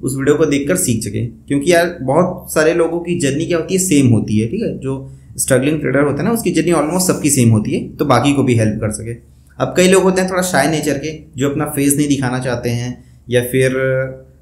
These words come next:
थोड़ा अपना account वगैरह नहीं दिखाना चाह रहे होंगे, तो ठीक है भाई, मीटिंग से पहले तो हम लोग का already बात होने वाला है ना, तो वहाँ पर हर चीज़ clear हो जाएगा। आप लोग जब comfortable होंगे तभी आपका face दिखेगा और सब चीज़ आपका details तभी दिखेगा,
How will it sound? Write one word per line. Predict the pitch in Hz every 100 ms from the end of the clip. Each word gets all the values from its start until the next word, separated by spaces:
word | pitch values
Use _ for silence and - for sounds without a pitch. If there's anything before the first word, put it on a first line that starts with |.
| _ _ _ _ _ _ _
थोड़ा | - 143 175 180
अपना | 190 196 196 - -
account | 143 170 175
वगैरह | 175 170
नहीं | 160 156
दिखाना | 143 123 117
चाह | 110
रहे | 113
होंगे, | 113 113
तो | - - 175
ठीक | 226 240
है | 190
भाई, | 135 131 131
मीटिंग | 139 143 160
से | 175
पहले | 165 165
तो | 160
हम | 151
लोग | 151
का | 143
already | 143 147
बात | 139 139
होने | 139 147
वाला | 127 127
है |
ना, | 202 143 - - _ 131
तो |
वहाँ | 139 139
पर | 165 - 151
हर | 147 143
चीज़ | 143 -
clear | 143 151
हो | 147
जाएगा। | 135 127 160 - - 117
आप | 120 147
लोग | 143
जब | 143
comfortable | 131 131 170 139 143
होंगे | 143 151 127
तभी | 147
आपका | 143 - 143
face | 143 139
दिखेगा | 131 135 131 107 101 - - _ _
और | -
सब | 180 156
चीज़ | 165 160
आपका | - 160
details | 143 160 185 131
तभी | 120
दिखेगा, | 113 110 104 104